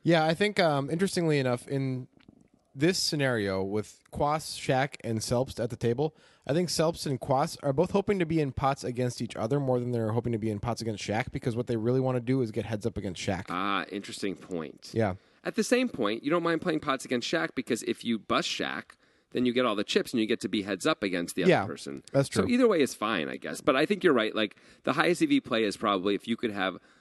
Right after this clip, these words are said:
Speaker 2: somewhat of a chip lead against Dan Shaq going into the, uh, heads up portion, you're just gonna be massive,
Speaker 1: Yeah.
Speaker 2: massive favorite.
Speaker 1: So what I mean by that is I think that Quas and Selbst are likely to want to play more high variance against each other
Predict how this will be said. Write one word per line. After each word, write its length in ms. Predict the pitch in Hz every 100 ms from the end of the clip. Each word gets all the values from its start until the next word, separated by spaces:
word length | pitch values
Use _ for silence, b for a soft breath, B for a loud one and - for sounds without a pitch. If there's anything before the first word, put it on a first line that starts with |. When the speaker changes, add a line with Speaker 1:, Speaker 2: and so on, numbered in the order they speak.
| b _
Speaker 2:
somewhat 380 | - 151 156 151
of 60 |
a 40 | 127
chip 260 | - 127
lead 120 | 113 101
against 300 | 92 90 -
Dan 180 | 92
Shaq 300 | 87 87 82
going 220 | - 85 82
into 200 | 78 82
the, 220 | 76 78
uh, 160 | 69 69 _ -
heads 200 | 90 85
up 140 | 82 _
portion, 440 | - 87 78 82 76
you're 120 | 78
just 300 | - - -
gonna 280 | 78 73 - - _ _
be 100 | 87
massive, 720 | 85 95 120 95 110 98 - 143
Speaker 1:
Yeah. 240 | 131 101 78 -
Speaker 2:
massive 360 | 131 120 101
favorite. 400 | - 69 - -
Speaker 1:
So 80 | 185
what 100 | 196
I 60 | 180
mean 160 | 165
by 120 | 147
that 160 | 131 123
is 80 | 123
I 60 | 127
think 300 | - 139 -
that 260 | 120 -
Quas 340 | - 147 123 139
and 180 | 110 104
Selbst 280 | 131 113
are 80 | 123
likely 500 | 110 113 120 - 120
to 140 | - 123
want 260 | 113 120 135
to 60 |
play 220 | 131 135 117
more 220 | 120 117
high 180 | 135 120
variance 340 | 117 117 113
against 220 | 117 104
each 100 | 104
other 360 | 104 113 147